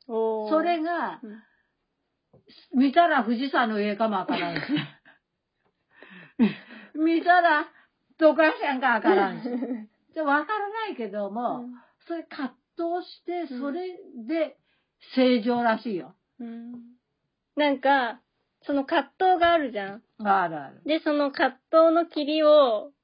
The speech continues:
Speaker 1: まあ、抜けられるかもしれない。まあ、抜けるよ。
Speaker 2: 抜けれるんだよ。
Speaker 1: 抜けれるんだけど、
Speaker 2: 絶対。
Speaker 1: その抜けた先には、
Speaker 2: ああ。
Speaker 1: また葛藤があるわけじゃん。
Speaker 2: そうそうそうそう。
Speaker 1: なんかその繰り返しに、なんか、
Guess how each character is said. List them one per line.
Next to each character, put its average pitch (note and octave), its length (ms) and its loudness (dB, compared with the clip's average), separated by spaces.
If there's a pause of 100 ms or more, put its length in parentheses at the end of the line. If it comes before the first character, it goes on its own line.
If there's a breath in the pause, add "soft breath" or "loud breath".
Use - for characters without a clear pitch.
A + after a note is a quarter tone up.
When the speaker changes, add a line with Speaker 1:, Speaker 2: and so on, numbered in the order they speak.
(220)
Speaker 1:
ま D4 100 0
あ、 - 40 2
抜 C4 180 0
け E4+ 180 2
ら E4+ 140 4
れ F4+ 160 4
る E4+ 160 -2
か F#4 240 0
も F4 140 2
し B3+ 120 -6
れ A#3 160 -6
な A3+ 140 -10
い。 - 180 -18
ま C4+ 120 -2
あ、 - 20 2
抜 B3+ 220 2
け F4 160 0
る E4 100 0
よ。 A#3+ 120 4
Speaker 2:
抜 B3 100 4
け D#4+ 180 0
れ F4+ 160 0
る G#3+ 160 -6
ん - 60 -14
だ - 80 -18
よ。 - 120 -20
Speaker 1:
抜 C#4+ 140 0
け F#4+ 160 2
れ G#4 220 4
る C#4+ 60 4
ん C4+ 60 0
だ A#3 120 0
け A#3 120 -8
ど、 C4 240 2
Speaker 2:
絶 A3+ 280 -4
対。 G3+ 100 -6
Speaker 1:
そ F4+ 80 2
の G4 120 4
抜 D#4 260 4
け G4 180 2
た G4+ 160 4 (100)
先 F#4+ 280 0
に F#4+ 140 2
は、 C#4+ 100 6
Speaker 2:
あ A3+ 460 0
あ。 - 60 -20
Speaker 1:
ま D#4+ 140 2
た A4+ 80 0 (300)
葛 F#4 140 4
藤 E4 40 -2
が F4 80 6
あ E4 60 8
る C4+ 80 2
わ A#3+ 100 0
け A3 120 -8
じ - 100 -14
ゃ - 20 -8
ん。 D#4+ 220 2
Speaker 2:
そ - 0 -
う - 20 -16
そ C#4 140 -2
う - 20 -6
そ G#3+ 200 -8
う E3+ 60 -16
そ - 80 -14
う。 C3+ 160 -14 (220)
Speaker 1:
な D#4 140 2
ん C4+ 60 -2
か D#4 120 2
そ D#4 140 -2
の F#4+ 160 2
繰 F#4 180 -2
り D#4+ 160 -4
返 F#4 300 4
し F4+ 120 -2
に、 C#4 520 -2 (640)
な C4 140 0
ん A#3+ 60 -6
か、 - 280 -10